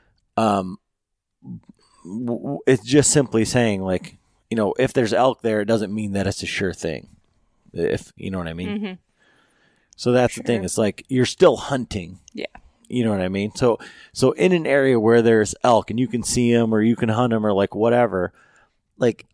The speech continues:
Speaker 1: how do you tell a guy maybe that's going out there, say, from a March deadline, or someone who's planning a, a, a hunt right now for two thousand and twenty,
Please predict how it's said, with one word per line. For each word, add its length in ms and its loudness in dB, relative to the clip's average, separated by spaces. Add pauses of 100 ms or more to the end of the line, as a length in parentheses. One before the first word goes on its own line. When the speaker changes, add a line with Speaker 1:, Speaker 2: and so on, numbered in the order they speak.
Speaker 1:
how 300 4
do 80 2
you 580 0 (720)
tell 240 2
a 60 2
guy 500 0 (460)
maybe 280 2
that's 220 0
going 280 0
out 220 -2
there, 380 2 (580)
say, 380 0
from 260 -2
a 140 -4
March 600 -2 (480)
deadline, 760 0 (460)
or 520 0 (440)
someone 300 0
who's 200 0
planning 400 -2
a, 140 0 (240)
a, 100 -4 (120)
a 80 -2
hunt 240 0
right 240 2
now 340 -2
for 380 0
two 200 -6
thousand 340 0
and 120 -12
twenty, 500 -2